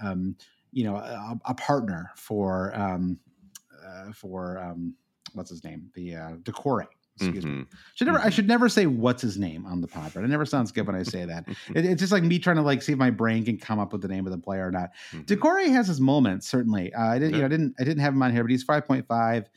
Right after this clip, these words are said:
Speaker 1: two goals and five assists last season. I mean, ultimately, he, he kinda is who he is. Like, you're just not, I, I, I, you can't really recommend him for fantasy 'cause it's just, he might get hot for a couple weeks, but he's just long-term not gonna be a player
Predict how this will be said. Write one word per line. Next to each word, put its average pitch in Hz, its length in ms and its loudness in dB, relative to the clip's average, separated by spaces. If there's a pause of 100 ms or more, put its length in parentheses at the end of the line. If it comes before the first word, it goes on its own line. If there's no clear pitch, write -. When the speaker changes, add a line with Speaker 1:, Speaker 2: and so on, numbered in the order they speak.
(280)
Speaker 1:
two 202 160 2
goals 175 260 2
and 139 60 0
five 127 220 2
assists 123 260 -2
last 117 200 0
season. 120 220 -2
I 139 40 0
mean, 147 140 4
ultimately, 143 460 0
he, 139 300 -6
he - 80 -18
kinda 226 320 0
is 131 200 2
who 107 100 -2
he 90 160 -4
is. 95 260 -6
Like, 107 160 -10
you're 117 120 -2
just 120 180 -8
not, 104 260 0 (440)
I, - 40 -16 (160)
I, 180 100 -2 (120)
I, 170 260 2
you 170 140 -2
can't 180 220 2
really 151 140 2
recommend 117 340 0
him 92 40 -2
for 98 80 -8
fantasy 98 440 -4
'cause 92 320 -10
it's - 160 -18
just, - 180 -10
he 156 140 0
might 160 160 4
get 131 100 -6
hot 120 380 -2
for 131 80 -4
a - 20 -4
couple 123 260 -2
weeks, 113 300 -2
but 107 80 -8
he's 104 140 -6
just - 160 -16
long-term 98 420 -6
not 90 260 -8
gonna 90 120 -10
be 87 80 -6
a 85 40 -12
player 87 420 -8